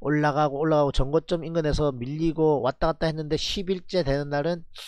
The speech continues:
여기서는 밀린다가 어느 정도, 아, 이 동기간 법칙의 논리인데 이게 딱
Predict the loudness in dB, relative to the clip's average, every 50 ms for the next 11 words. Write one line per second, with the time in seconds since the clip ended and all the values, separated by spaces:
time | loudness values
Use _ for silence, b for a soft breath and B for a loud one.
0 | B B B B _ _ _ _ -6 -4 -2 -2 -2 -2 -2 -4 -4 -6 -10 -10
1 | -6 -4 -2 -2 -2 -2 -4 -4 -4 -4 -6 -6 -6 -10 -16 _ _ _ -20 _
2 | _ _ -20 -20 -20 -20 -20 _ -2 0 0 2 2 0 -2 0 0 0 0 0
3 | -4 -10 -16 -18 _ _ _ _ _ _ _ _ _ -14 -12 -12 -12 -12 -14 -18
4 | -20 _ _ _ _ -20 _ -18 -18 -18 -18 -20 _ _ -12 -12 -8 -8 -8 -8
5 | -6 -4 -2 -2 -2 -2 -6 -8 -8 -10 -6 -6 -6 -6 -6 -12 -16 -6 -4 -2
6 | -2 -2 -4 -6 -8 -10 -10 -10 -14 -14 -14 _ _ _ -6 -6 -6